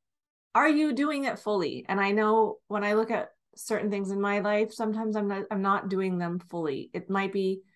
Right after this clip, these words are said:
ninety percent or eighty-five percent, sometimes seventy percent, sometimes ninety percent.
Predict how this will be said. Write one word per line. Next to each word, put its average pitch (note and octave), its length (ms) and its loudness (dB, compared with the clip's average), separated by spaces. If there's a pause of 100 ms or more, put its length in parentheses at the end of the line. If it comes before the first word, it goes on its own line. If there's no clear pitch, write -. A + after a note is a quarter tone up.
(480)
ninety F#3+ 400 0
percent - 600 -12 (800)
or E3 280 -2
eighty-five G3+ 520 0
percent, - 420 -12 (140)
sometimes F#3+ 480 -6
seventy F3+ 400 -2
percent, - 380 -14 (120)
sometimes A3+ 380 -2
ninety A3+ 360 2
percent. - 420 -12